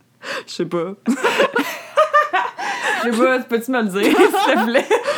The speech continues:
Speaker 1: Je sais pas qu'est-ce que je veux.
Speaker 2: À bouche, que veux-tu ? C'est trop bizarre.
Speaker 1: Uh-huh.
Speaker 2: Tandis que lui avait un doigt glissé dans leur chatte. Arc, on dirait que ça me
Speaker 1: Arc.
Speaker 2: fait mal, tellement c'est mal écrit,
Speaker 1: <laughs>
Speaker 2: genre.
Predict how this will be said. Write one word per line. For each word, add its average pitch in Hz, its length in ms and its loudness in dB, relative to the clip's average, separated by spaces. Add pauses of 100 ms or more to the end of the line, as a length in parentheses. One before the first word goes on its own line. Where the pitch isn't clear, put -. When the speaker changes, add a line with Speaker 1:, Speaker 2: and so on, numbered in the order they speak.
(180)
Speaker 1:
Je - 80 -16
sais 208 120 0
pas 226 180 -2
qu'est-ce 226 240 -4
que 185 160 -2
je 175 100 -6
veux. 170 180 -4 (500)
Speaker 2:
À 185 100 -2
bouche, 208 280 -6
que 214 100 -2
veux-tu ? 190 340 -6
C'est 208 80 -8
trop 220 140 -8
bizarre. 202 320 -8 (200)
Speaker 1:
Uh-huh. 180 380 -2
Speaker 2:
Tandis 233 420 -2
que 247 120 -2
lui 196 580 0
avait 185 300 0
un 185 140 -2
doigt 208 300 0
glissé 262 560 -2
dans 190 200 0
leur 165 240 -4
chatte. 185 560 -8
Arc, 233 400 -8
on - 40 -6
dirait 175 140 -2
que 165 60 -8
ça 226 80 -2
me 190 60 -2
Speaker 1:
Arc. 175 80 -10
Speaker 2:
fait 170 140 -2
mal, 175 540 -2
tellement 170 340 -4
c'est 180 140 -6
mal 165 300 -2
écrit, 160 240 -4
Speaker 1:
<laughs> 247 360 2
Speaker 2:
genre. 262 300 0